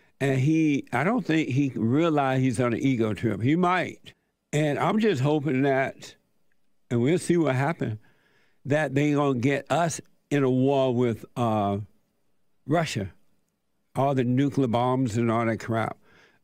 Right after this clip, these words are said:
It can easily happen if everybody's on an ego trip. This is from C-SPAN.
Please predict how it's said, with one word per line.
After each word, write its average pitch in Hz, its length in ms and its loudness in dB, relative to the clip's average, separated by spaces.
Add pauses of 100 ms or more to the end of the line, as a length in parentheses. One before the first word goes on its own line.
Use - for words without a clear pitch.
It 151 180 0
can 147 240 0
easily 160 400 2
happen 147 340 0
if 127 220 0
everybody's 143 540 2
on 143 160 0
an - 60 -4
ego 143 340 0
trip. 160 360 -4 (500)
This 139 220 0
is 135 80 0
from 127 200 0
C-SPAN. 120 1500 -2